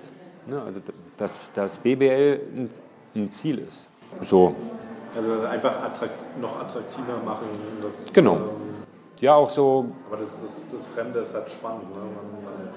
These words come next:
Speaker 1: Na.
Speaker 2: richtig weiß man nicht, was dahinter sich verbirgt.
Speaker 1: Du, die richtigen Basketballländer, ich zähle Deutschland noch nicht zu, zu einem richtigen Basketballland.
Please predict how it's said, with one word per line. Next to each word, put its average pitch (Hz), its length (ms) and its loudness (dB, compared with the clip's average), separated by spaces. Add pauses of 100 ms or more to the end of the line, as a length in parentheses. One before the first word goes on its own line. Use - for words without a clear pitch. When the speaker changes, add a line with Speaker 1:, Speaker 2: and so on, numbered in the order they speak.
(120)
Speaker 1:
Na. 156 180 10
Speaker 2:
richtig - 220 -2
weiß 113 200 0
man 120 80 -2
nicht, 117 140 -6
was 113 180 -2
dahinter 113 340 -4
sich 110 160 -8 (260)
verbirgt. 110 500 -8
Speaker 1:
Du, 170 100 4
die 147 120 8
richtigen 165 460 8
Basketballländer, 170 840 10 (340)
ich 117 160 0
zähle 139 320 8
Deutschland 135 480 4
noch 139 260 10
nicht 160 380 2
zu, 160 120 0
zu - 120 0
einem 151 160 2
richtigen 151 720 2
Basketballland. 143 560 6